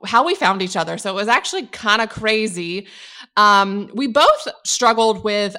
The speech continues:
a dental issue. And I don't even really know how I came across her post, but we had a bunch of mutual friends, and I, I noticed that she had, like, a dental post, and I just kind of, like,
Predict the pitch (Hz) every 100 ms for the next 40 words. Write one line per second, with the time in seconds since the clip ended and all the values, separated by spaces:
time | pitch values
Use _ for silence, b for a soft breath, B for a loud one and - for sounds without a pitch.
0 | 202 185 208 214 180 170 170 165 - 180
1 | - 180 _ _ _ _ 220 220 233 330
2 | 622 453 294 269 226 262 240 196 208 214
3 | 214 196 202 214 220 214 220 190 185 190
4 | 185 196 175 220 185 185 - - 196 226
5 | 233 208 190 208 220 196 196 196 190 190
6 | 185 175 180 185 180 175 175 175 190 208
7 | 202 170 - 185 185 185 185 185 170 190
8 | 185 180 175 165 180 170 170 170 185 -
9 | 190 175 175 165